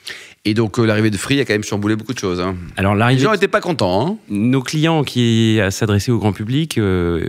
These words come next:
Speaker 2: on avait des gens comme, euh, Darty Mobile, euh, euh, Zéro Forfait, euh, qui étaient là, euh, et qui, euh, avaient un modèle économique qui fonctionnait pas trop mal,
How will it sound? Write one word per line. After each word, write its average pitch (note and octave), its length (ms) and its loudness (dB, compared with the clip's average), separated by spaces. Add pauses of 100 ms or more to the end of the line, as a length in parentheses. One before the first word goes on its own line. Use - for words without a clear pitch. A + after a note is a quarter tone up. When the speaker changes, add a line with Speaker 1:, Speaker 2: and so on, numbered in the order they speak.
Speaker 2:
on B1+ 100 -10
avait C#2 100 -8
des F2 120 -6
gens F#2 120 -2
comme, E2+ 220 -4
euh, D#2 120 -4
Darty E2 300 -6
Mobile, F#2 500 -2
euh, D#2 360 -2 (540)
euh, D2+ 400 -6
Zéro D#2+ 260 -2
Forfait, F2+ 600 -2
euh, D#2 160 -2
qui - 160 -8
étaient F2 200 -6
là, G2 300 0
euh, E2 320 -2
et E2 120 -6
qui, F#2+ 360 -2
euh, F2 240 0
avaient F#2+ 260 0
un F2 120 2
modèle F2 240 0
économique F#2+ 460 0
qui - 120 -8
fonctionnait F#2 340 -2
pas F2 120 -2
trop G2 140 -4
mal, A2+ 280 0